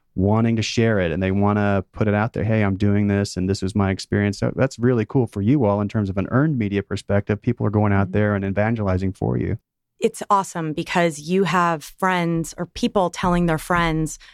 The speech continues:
Speaker 2: what an awesome experience. And I think the key word is experience. Y-, it, you can describe the workout, but once you get in there, you realize it's such an experience. You're being led by a coach. It's a welcoming environment. You're being driven by your peers, motivated.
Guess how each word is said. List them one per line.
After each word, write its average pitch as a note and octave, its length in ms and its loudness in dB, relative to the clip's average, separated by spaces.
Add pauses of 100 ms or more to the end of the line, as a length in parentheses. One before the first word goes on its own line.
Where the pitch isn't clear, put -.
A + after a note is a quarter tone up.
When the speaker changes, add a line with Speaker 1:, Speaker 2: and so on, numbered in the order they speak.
(120)
Speaker 2:
what F#3 140 2
an F3+ 100 0
awesome E3 320 -2
experience. E3+ 540 -2
And E3+ 80 -4
I E3 60 0
think G3 200 -2
the F3+ 80 -4
key F3+ 220 -4
word E3 260 2
is D3 140 -4
experience. - 720 -6 (300)
Y-, D#3+ 180 -8
it, - 160 -2 (160)
you G3 160 0
can G3 180 0
describe B3+ 440 -2
the F#3+ 80 -4
workout, D#3 500 0 (260)
but F3+ 240 0 (120)
once G#3+ 320 -2
you G3 60 -2
get F3+ 200 0
in F#3+ 200 2
there, E3 280 2
you E3+ 220 -4
realize F3+ 440 0
it's - 140 -14
such - 320 -6
an E3 60 -2
experience. D#3 840 -4
You're E3 280 0 (260)
being F3 260 2
led G3 240 2
by F3 180 0
a D#3 100 -4
coach. - 600 -2 (240)
It's F3 160 -2
a F3 60 4
welcoming F#3 480 0
environment. E3 720 0
You're E3+ 200 -6
being E3+ 260 0
driven F3 320 -2
by F3 140 0
your D#3 120 -2
peers, E3+ 560 0
motivated. E3 680 0